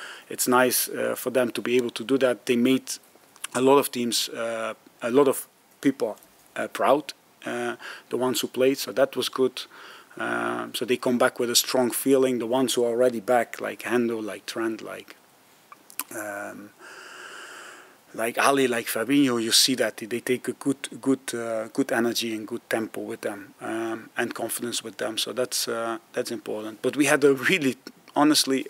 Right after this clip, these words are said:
a really good training camp in Dubai. The togetherness, the spirit, the hunger, the passion, the, the fight. Uh, you see that, uh, this team wants to be hundred percent motivated for, and we have to be hundred percent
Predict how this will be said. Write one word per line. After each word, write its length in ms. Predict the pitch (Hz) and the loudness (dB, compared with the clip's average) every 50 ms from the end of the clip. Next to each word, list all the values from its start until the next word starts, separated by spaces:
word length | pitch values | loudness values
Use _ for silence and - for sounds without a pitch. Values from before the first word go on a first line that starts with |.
| - | -12
a 120 | 113 117 123 | -10 -8 0
really 280 | 120 139 143 127 127 | 2 2 2 2 0
good 160 | - - 127 - | -2 -4 -4 -4
training 300 | - 120 113 110 104 98 | -2 -2 -2 -2 -2 -4
camp 200 | 113 101 101 98 | -6 -8 -8 -10
in 80 | 101 | -10
Dubai. 380 | 101 104 98 104 98 98 - - _ _ _ | -12 -8 -6 -6 -8 -8 -10 -16 _ _ _
The 80 | 117 107 | -8 -4
togetherness, 840 | - - - - 135 135 127 120 120 120 123 123 120 110 - - | -4 -2 4 6 6 8 8 6 4 2 2 0 0 0 -2 -4
the 140 | - - 110 | -4 -2 0
spirit, 580 | - - - - 127 123 120 117 117 113 - | 0 0 4 4 4 6 6 4 2 -2 -4
the 80 | - 110 | -6 -2
hunger, 640 | 101 110 120 117 110 110 113 110 110 110 107 110 - | 0 0 2 2 0 0 0 -2 -2 -4 -6 -8 -10
the 80 | - - | -12 -4
passion, 600 | - 117 110 104 - - 113 107 107 104 104 101 | -2 -2 0 2 0 0 -2 -4 -6 -6 -6 -8
the, 320 | 104 98 98 98 98 - - - - - - - - - - - | -8 -10 -10 -12 -12 -14 -14 -16 -16 -16 -16 -18 -20 -20 -14 -10
the 80 | - - | -6 -2
fight. 580 | - 123 107 104 104 104 104 - - - - - - - - | 2 4 4 4 4 2 0 -4 -8 -10 -10 -10 -16 -12 -8
Uh, 520 | - - 117 113 113 113 113 - - - - 131 143 - | -6 -6 -4 -4 -6 -6 -6 -6 -8 -10 -12 -14 -14 -10
you 140 | 123 120 113 | -6 0 2
see 220 | - - - 123 | 2 2 2 2
that, 280 | 107 120 113 - _ - | 0 -2 -2 -2 _ -6
uh, 200 | 117 113 113 110 | -6 -4 -6 -4
this 240 | 101 120 113 - - | -4 0 0 0 0
team 400 | - 127 123 123 120 113 117 120 | 2 2 2 2 2 0 -2 -4
wants 300 | 123 120 120 120 110 - | -2 0 0 2 2 2
to 80 | - 127 | 0 0
be 140 | 113 123 117 | -2 -2 0
hundred 320 | 101 113 127 127 120 - | 2 4 4 4 2 0
percent 280 | - - - 127 120 123 | -2 -2 0 0 0 2
motivated 720 | 127 131 147 147 - 135 139 147 147 143 147 143 - - - - - - - - | 4 4 4 4 2 2 4 4 4 4 2 0 -2 -8 -14 -16 -18 -18 -18 -16
for, 460 | - - 120 117 117 117 117 113 - - | -8 -2 0 2 2 2 0 -2 -2 -2
and 120 | - 117 117 | 0 2 4
we 80 | 120 | 4
have 320 | 107 - - 151 151 - - | 4 6 4 4 2 0 -6
to 80 | - | -6
be 100 | 135 139 | -4 -2
hundred 300 | 123 120 139 135 127 - | -2 0 0 0 0 0
percent 360 | - 123 - 131 123 127 127 | -4 -4 -2 -2 -2 -2 -6